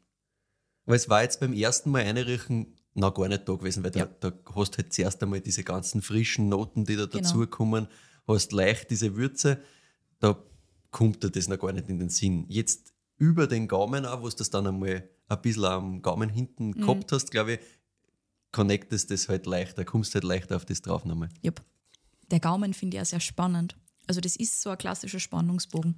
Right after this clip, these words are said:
Speaker 1: Ja.
Speaker 2: Du hast
Speaker 1: Voll.
Speaker 2: wirklich am Anfang diese schöne Perlage, sehr, sehr
Speaker 1: Mhm.
Speaker 2: fein, finde ich.
Speaker 1: Extrem fein nämlich, weil das ist wirklich, das kitzelt nur so ein bisschen, ne?
Speaker 2: Genau, aber es ist nicht zart, das ist fein. Also
Speaker 1: Ja.
Speaker 2: es ist nicht wenig, aber es ist ultra
Speaker 1: Nein, nein, es ist ja
Speaker 2: fein.
Speaker 1: sehr, sehr viel da sogar, weil,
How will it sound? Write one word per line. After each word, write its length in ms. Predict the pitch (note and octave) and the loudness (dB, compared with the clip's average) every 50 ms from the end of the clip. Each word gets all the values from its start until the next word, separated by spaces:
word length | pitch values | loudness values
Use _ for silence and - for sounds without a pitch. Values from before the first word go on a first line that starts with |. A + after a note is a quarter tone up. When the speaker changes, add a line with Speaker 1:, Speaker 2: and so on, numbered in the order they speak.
| - - | 0 6
Speaker 1:
Ja. 220 | - A2+ G#2+ G2+ - - - - _ _ _ _ _ _ _ | 8 10 10 8 8 2 -8 -16 _ _ _ _ _ _ _
Speaker 2:
Du 80 | - G3 | -2 -2
hast 160 | F#3 E3+ - | -2 4 8
Speaker 1:
Voll. 100 | A#3 A3 | 8 8
Speaker 2:
wirklich 120 | G3+ - G3 | 8 8 4
am 100 | F3+ - | 0 -2
Anfang 480 | - F3+ G#3 A3+ - - B3 B3+ C4+ D4+ - - - - _ _ _ _ _ _ _ - - - - | 0 0 0 0 0 0 0 -2 -2 -2 -6 -16 -20 -20 _ _ _ _ _ _ _ -20 -10 -4 0
diese 160 | G#3 F3 F3 | 0 2 2
schöne 320 | E3+ - - G3+ G#3 A3 | 0 0 0 2 2 2
Perlage, 380 | G#3+ - G3+ F#3+ F#3+ F#3 G3 - | 2 0 -2 -2 -2 -4 -4 -4
sehr, 320 | - - - - F3+ F3+ F3+ | -4 -4 -4 -4 -4 2 6
sehr 120 | F#3+ A2+ G2 | 8 8 8
Speaker 1:
Mhm. 20 | |
Speaker 2:
fein, 260 | - - A#2 B2 F3 F3 | 10 8 8 6 6 4
finde 260 | - F#3+ F#3+ F#3+ A3+ | 2 0 -2 -2 -4
ich. 60 | C4+ - _ _ _ - | -6 -10 _ _ _ 4
Speaker 1:
Extrem 480 | - A#2+ A2+ - - - G#2+ A#2 A#2 G#2 | 4 6 6 4 4 6 6 8 6 6
fein 240 | - - A2 G#2 G2+ | 4 4 2 2 2
nämlich, 260 | G2 G2 G2 F#2+ - | 2 0 0 -2 -2
weil 100 | - G#2+ | -2 -2
das 160 | F#2+ G2+ - | 0 0 -2
ist 160 | - - - - | -2 -2 0 2
wirklich, 340 | A#2+ A#2 - A#2 - - - - - - - _ _ _ _ _ _ _ - | 2 2 2 0 -2 -2 -8 -20 -20 -20 -20 _ _ _ _ _ _ _ 0
das 180 | A#2+ A2 - | 0 0 2
kitzelt 360 | - - D#3 D3 - A#2+ A2 - | 4 4 4 4 4 2 2 2
nur 120 | G#2+ G2 | 2 2
so 80 | F2+ F#2+ | 2 2
ein 60 | F2+ | 0
bisschen, 240 | - F#2 E2+ - E2+ | -2 -4 -4 -4 -2
ne? 60 | F2 | 0
Speaker 2:
Genau, 160 | G2 A2+ F3 E3+ E3 - - - - | 2 2 2 0 -2 -6 -14 -12 -8
aber 80 | F#3 | -6
es 80 | G3 - | -4 -4
ist 120 | A#3 A3+ - | -2 -2 -2
nicht 260 | G#3 G#3+ B3 - - | -2 -2 -2 -2 -4
zart, 260 | - A3+ G#3+ A#3 - | -8 -8 -8 -8 -8
das 120 | A#3+ - - | -6 -4 -4
ist 120 | A3+ - | -4 -4
fein. 360 | - - E3+ E3 E3 D#3+ E3 C4 | -2 0 0 2 4 2 4 6
Also 60 | - | 8
Speaker 1:
Ja. 80 | A#2+ C#3 | 8 8
Speaker 2:
es 160 | G3+ G3+ - - | 6 4 -2 -2
ist 60 | A3 | -2
nicht 220 | A3 G#3+ F#3 F3 | -2 -2 -2 -2
wenig, 280 | F3+ F#3+ A3 B3 B3+ A#3 | 0 2 2 2 2 0
aber 80 | G3+ G3+ | -2 -4
es 60 | G3 | -6
ist 140 | G3 F#3+ - - | -6 -6 -6 -4
ultra 140 | - A3+ A3+ - | -2 2 6 8
Speaker 1:
Nein, 40 | C3 | 8
nein, 80 | - B2+ | 8 8
es 60 | G#2 | 8
ist 120 | - D#3+ E3 | 6 6 6
ja 60 | - | 6
Speaker 2:
fein. 60 | A3+ - | 4 4
Speaker 1:
sehr, 160 | - A2+ A#2 | 4 2 2
sehr 140 | - A#2 - | 2 0 -2
viel 240 | - - C3 C3+ | 0 4 4 4
da 220 | C3+ C3+ B2 A2+ A2 | 6 6 4 4 4
sogar, 320 | - A#2 G#2 - A#2+ B2 | 2 0 0 2 2 2
weil, 180 | A2 G#2 G#2 | 2 0 -2